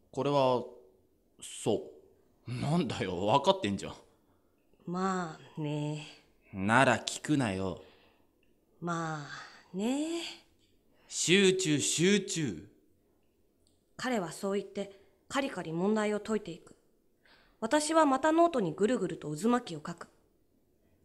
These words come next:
Speaker 2: 本当は渦巻きに崩して、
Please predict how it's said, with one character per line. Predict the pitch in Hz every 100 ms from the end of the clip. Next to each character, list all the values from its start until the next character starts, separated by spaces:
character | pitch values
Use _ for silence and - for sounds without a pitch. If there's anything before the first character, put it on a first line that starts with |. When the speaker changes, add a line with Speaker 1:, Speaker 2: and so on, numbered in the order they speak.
| _
Speaker 2:
本 | - 214
当 | 214 214
は | 214 214 - - _ _
渦 | 202 220
巻 | 254 233 165
き |
に | 156
崩 | 170 180
し | 180
て、 | -